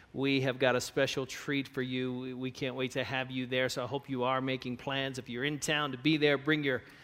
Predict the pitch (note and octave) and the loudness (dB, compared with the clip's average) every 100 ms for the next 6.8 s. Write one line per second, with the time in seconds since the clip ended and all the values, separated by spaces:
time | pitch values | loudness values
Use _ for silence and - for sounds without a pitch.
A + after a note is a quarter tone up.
0 | - D#3 D#3 D#3 C#3 C3+ D3+ D3 B2+ - | -2 2 4 4 0 0 0 0 -4 -4
1 | D3+ D3+ D3+ D3+ - - - - _ - | 0 2 2 -2 -6 -8 -14 -20 _ 4
2 | D#3 D3+ E3 D3 C3+ - D#3+ D3+ D3 D3 | 6 6 0 0 -2 0 2 4 4 2
3 | C3+ B2+ D#3+ D#3 D3+ C#3 B2 C3+ D3+ D3+ | -2 0 4 4 2 0 -2 2 2 2
4 | - - - B2 B2+ - D#3 D3 C#3 D3+ | -6 -20 -16 -12 -8 -2 0 2 0 -2
5 | C#3+ B2+ G#2 D#3 D#3 D3 D3 D3 C#3 B2+ | -4 -6 -6 -2 -2 -2 -2 -2 -2 -4
6 | C3 C#3 C3 C3+ C#3 - - | -4 -4 -2 0 0 -2 -8